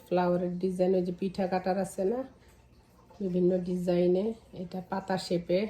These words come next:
এটা হলো বাটারফ্লাই শেপে, আর এটা, এটা ফুলের শেপে, এটা ম্যাঙ্গো বা ক্রিসমাস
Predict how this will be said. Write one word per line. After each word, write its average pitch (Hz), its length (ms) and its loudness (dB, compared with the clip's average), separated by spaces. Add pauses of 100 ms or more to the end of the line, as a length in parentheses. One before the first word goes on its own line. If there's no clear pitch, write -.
(1000)
এটা 175 300 -6
হলো 185 300 2
বাটারফ্লাই 185 640 -2
শেপে, 185 420 0 (2000)
আর 208 140 -10
এটা, 180 220 -4
এটা 190 160 0
ফুলের 180 380 -2
শেপে, 165 380 -2 (960)
এটা 208 260 -6
ম্যাঙ্গো 190 460 0
বা 190 140 -2
ক্রিসমাস 196 560 -4